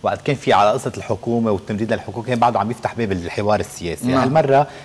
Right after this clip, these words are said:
Speaker 1: كل خطابات المسؤولين وخصوصًا
Speaker 2: مم.
Speaker 1: الأوروبيين عم بيحكوا بلغة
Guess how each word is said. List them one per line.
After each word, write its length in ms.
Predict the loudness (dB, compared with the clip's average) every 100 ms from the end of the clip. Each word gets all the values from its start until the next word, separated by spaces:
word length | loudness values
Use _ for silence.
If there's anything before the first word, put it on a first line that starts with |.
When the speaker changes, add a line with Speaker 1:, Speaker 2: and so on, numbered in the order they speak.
| -2
Speaker 1:
كل 140 | 2 2
خطابات 520 | 0 2 4 2 0
المسؤولين 580 | -4 -2 -4 -2 -2 -4
وخصوصًا 260 | -8 -6 -2
Speaker 2:
مم. 80 | 2
Speaker 1:
الأوروبيين 580 | 2 2 0 -2 -2 0
عم 140 | 0
بيحكوا 280 | -2 -2 0
بلغة 420 | 2 2 4 0